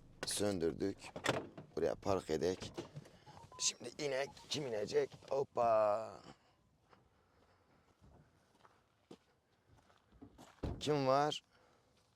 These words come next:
Kim var burada? Alayım tahminleri. İçinden de olsa tahmin eden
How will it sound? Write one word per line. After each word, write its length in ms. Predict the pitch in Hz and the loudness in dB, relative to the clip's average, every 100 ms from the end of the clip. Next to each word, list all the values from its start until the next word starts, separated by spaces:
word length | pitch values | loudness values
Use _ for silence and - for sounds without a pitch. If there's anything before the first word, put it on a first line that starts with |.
| _ _ - - _ _ _ - | _ _ -20 -20 _ _ _ -4
Kim 280 | 123 131 | 0 4
var 200 | 120 113 | 6 6
burada? 380 | 107 107 120 131 135 - - - - - - - - | 6 6 6 4 -2 -14 -20 -20 -20 -20 -20 -10 4
Alayım 240 | 101 120 | 6 6
tahminleri. 760 | 113 107 98 98 98 101 120 139 _ _ _ _ _ _ _ 117 | 4 0 2 0 0 2 0 -2 _ _ _ _ _ _ _ 0
İçinden 520 | 107 120 127 139 131 | 2 2 4 4 8
de 40 | |
olsa 320 | 123 117 120 | 8 8 6
tahmin 340 | - 110 117 131 | 4 2 4 4
eden 320 | 120 127 | 4 4